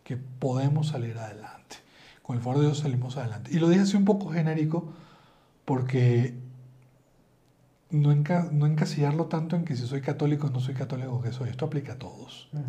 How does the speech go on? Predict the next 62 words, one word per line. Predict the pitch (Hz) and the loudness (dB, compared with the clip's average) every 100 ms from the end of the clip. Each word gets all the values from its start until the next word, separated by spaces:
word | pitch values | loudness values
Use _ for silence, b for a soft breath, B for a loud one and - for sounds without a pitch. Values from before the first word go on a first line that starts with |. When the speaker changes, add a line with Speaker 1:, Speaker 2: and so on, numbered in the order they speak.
| 127 131 151 B B B - | -6 -6 -8 B B B 0
Speaker 1:
Y | 185 | 4
buscando | 185 175 247 247 | 6 6 6 6
el | |
bien | 240 226 | 6 6
vamos | 214 214 | 4 2
a | |
llegar | 196 196 | 4 6
a | |
encontrarnos | 196 156 160 180 | 4 2 0 -4
con | - 143 | -4 0
Dios, | 190 - | 0 0
porque | - | 0
Speaker 2:
Claro. | 156 131 | 4 6
Speaker 1:
Dios | 143 131 | 4 2
es | 123 | 2
bien. | 143 151 - - B B B | 0 0 -2 -8 B B B
Speaker 2:
Haz | 143 120 | -8 -2
Speaker 1:
Dios | |
Speaker 2:
el | 156 | 2
Speaker 1:
es | |
Speaker 2:
bien | 156 165 | 4 8
Speaker 1:
el | |
Speaker 2:
y | |
no | 165 | 8
Speaker 1:
bien, | 147 | 8
Speaker 2:
odies | 151 | 6
a | 151 | 4
quién, | 170 | 6
Speaker 1:
¿no? | 208 | 6
Speaker 2:
ok. | - 110 - - 165 - | 6 0 -6 -4 -4 2
Speaker 1:
Dios | 135 139 | 2 4
es, | 151 139 | 2 6
Dios | 151 156 | 8 8
es | 156 | 6
el | 127 123 | 4 4
bien, | 156 - - - | 4 4 0 -6
¿no? | 110 120 | -8 -4
El | 120 | -6
que | 135 | -2
busca | 131 156 156 175 | 0 0 2 4
honestamente | 170 156 170 165 160 156 | 4 4 2 2 0 0
hacer | 165 | 2
el | 156 151 | 4 4
bien | 160 147 | 4 2
y | |
la | 123 117 | 0 0
verdad, | 127 190 214 B B | 2 2 2 B B
Speaker 2:
Sí. | 147 117 | -4 -2
Speaker 1:
se | - | -2
va | 123 | -4
a | - | -4
topar | 123 107 98 | -6 -8 -10
con | 92 | -10
Dios. | 98 - - - - b b b | -12 -12 -14 -16 -20 b b b
Entonces, | b 160 | b 2
bueno, | 233 - - | 4 2 -6
que | - | -2
hagamos | 139 139 165 180 | 0 2 0 0
esa | 156 | 0
experiencia | 180 - 147 143 127 147 | -2 0 2 2 2 -2
realmente | 139 135 135 127 127 139 | -2 -2 -2 0 0 0
del, | 131 117 | 0 -4